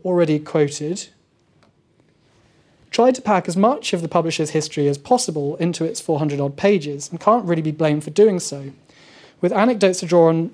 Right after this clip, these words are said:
like the time Lord of the Flies was rescued from the slush pile,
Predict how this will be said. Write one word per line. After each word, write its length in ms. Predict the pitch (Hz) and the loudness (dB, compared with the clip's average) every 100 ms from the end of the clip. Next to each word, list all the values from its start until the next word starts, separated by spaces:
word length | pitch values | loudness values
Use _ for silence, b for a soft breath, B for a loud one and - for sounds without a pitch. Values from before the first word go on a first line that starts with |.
| - | -2
like 160 | 175 175 | -2 -2
the 60 | |
time 500 | - 170 185 180 185 - b b b | -2 2 2 2 -2 -8 b b b
Lord 180 | 170 175 | 2 4
of 60 | 175 | 2
the 80 | |
Flies 380 | 170 165 147 147 | -2 0 2 0
was 120 | 147 | -2
rescued 340 | 143 160 160 156 | -2 -4 -4 -6
from 140 | 156 | -4
the 60 | 156 | -4
slush 340 | 156 139 - | -4 -8 -8
pile, 380 | - 135 147 175 | -8 -8 -8 -12